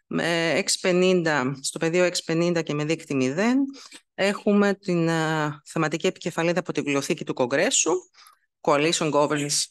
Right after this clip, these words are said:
Greece, και στο πεδίο με έξι πενήντα και κωδικ-, ε, υποπεδίο τέσσερα, έχ-, δείκτη τέσσερα, συγγνώμη, έχουμε τα, την ελληνική μετάφραση, θα λέγαμε, των, ε,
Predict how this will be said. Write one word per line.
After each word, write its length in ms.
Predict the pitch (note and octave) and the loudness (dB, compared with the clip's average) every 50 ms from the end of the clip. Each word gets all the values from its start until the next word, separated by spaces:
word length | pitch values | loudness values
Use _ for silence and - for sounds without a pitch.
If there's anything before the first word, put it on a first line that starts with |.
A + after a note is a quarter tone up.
| _ _ _ _ _ _ _ _ _ - - C#3 | _ _ _ _ _ _ _ _ _ -8 -6 -4
Greece, 380 | C3+ D#3+ G3+ B3+ E4 F4 - - - - - - _ _ _ _ _ _ _ | 0 0 0 0 0 0 -2 -4 -4 -10 -20 -20 _ _ _ _ _ _ _
και 200 | - F#3 F3 F3 | 0 2 2 2
στο 420 | F3 - - - E3+ E3+ E3+ E3+ D#3+ | 2 0 0 2 2 2 2 2 2
πεδίο 240 | F3+ F3 F#3 A3 A3 | 2 2 2 2 2
με 120 | G3+ G3 | 4 2
έξι 300 | G3+ G3+ G3+ - - - | 0 0 0 -2 -4 -2
πενήντα 420 | - F3+ E3+ E3+ F3+ G3 G3 F#3 E3+ | -2 0 2 2 4 4 2 2 0
και 140 | F3 D#3+ | -2 -4
κωδικ-, 420 | D3 - D3+ D3 C#3 C#3+ C#3 - - | -2 -2 -2 -2 -2 -4 -6 -4 -4
ε, 120 | D3+ D3+ | -2 -2
υποπεδίο 560 | D3+ D3 D#3 D3+ D3+ D3+ D3+ E3+ F3+ D#3 C3+ | 0 0 -2 -2 -2 -2 0 0 0 0 0
τέσσερα, 400 | - - E4 F4+ - - F4 E4+ E4 - _ _ _ _ _ _ _ _ _ _ _ _ _ - | 0 0 0 0 0 0 0 0 0 -4 _ _ _ _ _ _ _ _ _ _ _ _ _ -10
έχ-, 280 | _ - F#3 G3+ G3 - - | _ -2 0 0 -2 -4 -6
δείκτη 300 | - E3+ G3 G3 - F#3+ | 0 0 0 0 -2 -2
τέσσερα, 280 | D3+ F#3+ G3+ - F3 D#3+ | -2 0 0 2 0 0
συγγνώμη, 360 | - - G#3 C4 D4+ D4+ D4 D4 - - - - _ | 0 2 4 4 4 4 2 2 -2 -12 -18 -20 _
έχουμε 520 | _ - G#3+ G#3+ - - A3 A3 A3 A3 G#3 | _ -4 -4 -4 -2 0 2 4 4 2 2
τα, 380 | G#3 G3 F#3 F#3 F#3 F#3 F3+ E3+ | 2 2 2 2 2 2 2 2
την 140 | F#3 F#3 F#3 | 2 2 4
ελληνική 380 | F3 F3 E3+ F#3 F3+ - A#3 | 4 4 4 2 2 2 2
μετάφραση, 600 | G#3+ F3+ F3 - F#3 F#3+ F#3+ - E3+ D#3+ - E3+ | 2 2 2 2 2 0 2 0 -2 -2 -2 -4
θα 160 | - - D#3 | -2 0 0
λέγαμε, 380 | F#3 C4+ F#4 F4 - E4 D#4+ E4 E4 - | 2 2 0 0 2 2 2 2 0 0
των, 280 | - F#3+ G3 G3 F#3+ | 0 0 2 4 4
ε, 320 | F#3+ F#3 F3+ F3 E3+ E3 | 2 2 2 2 0 0